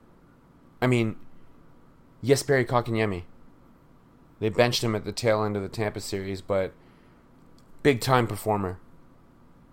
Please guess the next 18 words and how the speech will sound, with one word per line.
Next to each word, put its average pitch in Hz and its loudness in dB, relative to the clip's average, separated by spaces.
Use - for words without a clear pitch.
Scored 131 2
as 110 0
many 123 2
goals 117 2
in 110 -4
the 104 -4
playoffs 107 4
as 98 -10
he 101 -4
did 101 0
in 104 -4
the 101 -4
regular 95 -2
season, 95 -8
in 107 -4
far 110 8
less 104 2
games. 95 -6